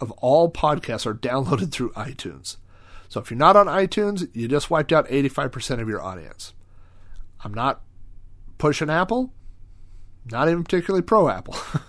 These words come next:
<laughs> but I am telling you that's where a big chunk of your audience is. Number one, you have to get your show on iTunes. It's not difficult to do. You go to iTunes. If you go Google, "How do I get my show on iTunes?"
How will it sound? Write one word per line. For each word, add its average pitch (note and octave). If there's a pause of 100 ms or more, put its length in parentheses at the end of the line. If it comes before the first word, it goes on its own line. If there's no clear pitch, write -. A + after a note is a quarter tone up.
(200)
<laughs> -
but A2+
I A#2+
am D#3+
telling D#3+
you B2+
that's B2
where C3
a A#2
big B2+
chunk C3
of B2
your A#2
audience F#2
is. - (600)
Number F#3+
one, G#3+ (220)
you -
have D#3+
to -
get D3+
your C#3
show C3+
on B2
iTunes. G2
It's G2
not A#2
difficult C3
to C3+
do. D#3+
You G3
go D3+
to C#3+
iTunes. D3+
If D3
you G3
go F#3
Google, E3+
"How -
do E3+
I F3
get E3+
my E3
show F3+
on E3+
iTunes?" D3+